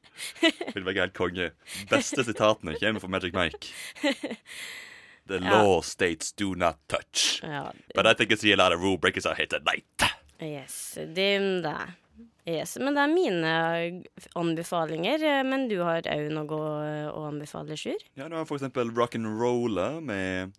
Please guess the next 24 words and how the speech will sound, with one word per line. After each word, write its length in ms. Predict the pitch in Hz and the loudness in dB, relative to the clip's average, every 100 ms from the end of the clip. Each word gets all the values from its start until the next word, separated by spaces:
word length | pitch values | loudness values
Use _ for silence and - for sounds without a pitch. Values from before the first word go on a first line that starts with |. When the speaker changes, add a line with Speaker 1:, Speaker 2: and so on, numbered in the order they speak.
| - | -10
Speaker 1:
den 300 | 101 95 92 | -8 -6 -8
film 260 | - 101 92 | -6 -4 -4
av, 220 | 87 82 | -4 -4
eh, 380 | 82 82 82 85 _ _ _ _ _ - | -6 -6 -8 -10 _ _ _ _ _ -12
eh, 480 | 76 76 78 76 | -8 -4 -4 -6
hva 160 | 80 80 | -6 -6
heter 80 | 85 | -4
han? 220 | 113 120 | -4 -4
Guy, 500 | 98 90 87 85 78 | 0 2 2 0 -2
ehm, 680 | 78 76 76 78 78 78 78 _ _ _ _ _ - | -2 -2 -4 -6 -10 -10 -14 _ _ _ _ _ -4
Speaker 2:
Guy 140 | 185 | -2
Ritchie? 360 | 165 156 - 339 - | -2 -2 -4 -6 -4
Speaker 1:
Guy 140 | 131 110 | 2 4
Ritchie, 320 | 110 - 76 | 2 -2 -10
takk. 120 | - 147 | -12 -8
Speaker 2:
Ja. 200 | 185 359 359 - _ | -6 -6 -10 -14 _
Mm. 340 | 233 220 196 285 | -4 -4 -4 -8
Speaker 1:
Eh, 260 | 95 98 101 | -8 -6 -6
og 120 | - 113 | -4 0
han 340 | 123 135 135 - _ _ _ _ _ 101 | 0 0 -6 -10 _ _ _ _ _ -6
lagde 180 | 107 | -4
en 60 | 110 | -4
film 160 | 110 101 | -6 -6
med, 400 | 92 92 92 | -4 -2 -4